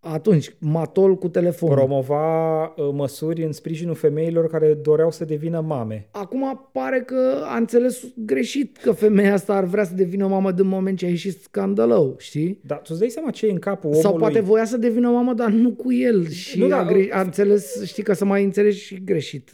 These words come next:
Speaker 1: uh, astea, mesajele. <laughs>
Speaker 2: Fii atent, hai să fac eu o operațiune gramaticală aici, în interiorul propoziției, în interiorul enunțului lui Budăi și scot om de stânga și ministru și zic ce iese.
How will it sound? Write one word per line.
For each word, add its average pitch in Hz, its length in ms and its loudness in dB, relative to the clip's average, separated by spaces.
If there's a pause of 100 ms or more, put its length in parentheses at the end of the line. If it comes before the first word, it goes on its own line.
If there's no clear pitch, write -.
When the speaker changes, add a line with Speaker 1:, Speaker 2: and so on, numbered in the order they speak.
Speaker 1:
uh, 143 460 -8
astea, 131 220 -10
mesajele. 139 800 -8 (380)
<laughs> - 360 -4
Speaker 2:
Fii 233 100 2
atent, 240 220 2
hai 202 100 0
să 233 120 -4
fac 247 220 -2
eu 233 160 6
o 190 40 4
operațiune 175 520 -2
gramaticală 165 800 -2
aici, 147 240 -2
în 156 60 -4
interiorul 151 440 0
propoziției, 151 840 -2
în 131 160 -2
interiorul 151 520 0
enunțului 151 760 2
lui 123 240 -4
Budăi 151 460 0 (240)
și - 180 -10
scot 277 400 -2
om 208 240 4
de 165 100 2
stânga 202 340 0
și 175 160 -2
ministru 143 420 -4 (120)
și 233 220 -6
zic 240 200 -8
ce - 200 -6
iese. 151 400 0